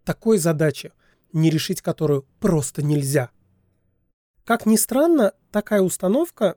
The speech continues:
я имею в виду перфекционизм, зачастую не только не помогает делать дело лучше, но наоборот, мешает совершить вообще хоть что-то. Давайте разберёмся на живом примере.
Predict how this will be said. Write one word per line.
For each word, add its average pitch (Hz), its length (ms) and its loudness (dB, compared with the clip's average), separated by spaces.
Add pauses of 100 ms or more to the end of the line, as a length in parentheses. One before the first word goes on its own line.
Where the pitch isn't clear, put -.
(100)
я 202 160 2
имею 185 180 4
в 156 40 -4
виду 165 120 -6
перфекционизм, 240 760 0 (360)
зачастую 214 760 0 (100)
не 185 180 2
только 277 300 -2
не 220 120 4
помогает 190 580 2
делать 151 540 -2
дело 156 320 0
лучше, 160 460 -2 (280)
но 185 160 4
наоборот, 185 600 2 (460)
мешает 185 500 0
совершить 175 520 -8
вообще 175 540 -2
хоть - 180 -6
что-то. - 440 -4 (480)
Давайте 196 320 0
разберёмся 180 440 0
на 160 60 0
живом 165 240 0
примере. 165 380 0